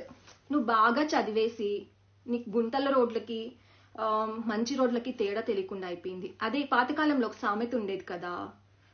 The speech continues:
చదువుకున్న వాళ్ళు చదువు ఎక్కువైపోతే చింతకాయలను చూసి వంకటింకర కాయలు అంటారని. అలా అయిపోయింది నీ పరిస్థితి. అందుకే రోజు రోడ్ని చూస్తూ ఉండు, ఫ్రేమ్ పెట్టుకుని, మంచి రోడ్లు ఏంటో తెలుస్తూ ఉంటాయి. ఇంకొకటి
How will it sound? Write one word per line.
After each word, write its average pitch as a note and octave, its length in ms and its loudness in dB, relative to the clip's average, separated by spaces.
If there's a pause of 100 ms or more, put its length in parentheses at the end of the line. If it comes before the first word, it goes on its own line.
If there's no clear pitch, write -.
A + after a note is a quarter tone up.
(160)
చదువుకున్న D4 480 4
వాళ్ళు A3 280 4
చదువు A#3 320 0
ఎక్కువైపోతే G#3+ 680 -2 (460)
చింతకాయలను D4 520 0
చూసి A#3 180 -4
వంకటింకర B3 680 -2
కాయలు F#3+ 280 -4
అంటారని. F#3 460 -8 (300)
అలా G3+ 160 -4
అయిపోయింది A3+ 360 0
నీ A#3 60 -6
పరిస్థితి. F#3 600 -8 (320)
అందుకే D#4 300 4
రోజు C4+ 320 6
రోడ్ని C4 420 4
చూస్తూ B3+ 280 -2
ఉండు, A3 400 2
ఫ్రేమ్ A#3 300 0
పెట్టుకుని, G#3+ 520 -4 (320)
మంచి D#4 240 2
రోడ్లు B3+ 280 4
ఏంటో G#3 180 -2
తెలుస్తూ B3+ 480 2
ఉంటాయి. F3 360 -8 (3000)
ఇంకొకటి F4 920 2